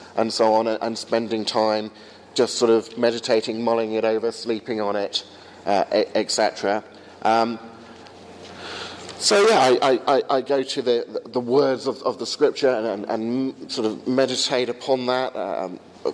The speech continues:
think about it, pray about it, uh, look up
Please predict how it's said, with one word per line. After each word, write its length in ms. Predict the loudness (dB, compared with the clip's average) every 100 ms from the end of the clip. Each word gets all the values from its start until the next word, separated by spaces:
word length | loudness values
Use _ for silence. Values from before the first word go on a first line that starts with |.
| -6
think 320 | 0 2 2
about 260 | 2 2 4
it, 180 | 2 2
pray 280 | 0 2 2
about 340 | 0 -2 -2
it, 180 | -4 -6 -10 -20 -14 -2
uh, 160 | -2 -2
look 280 | 0 0 2
up 140 | -2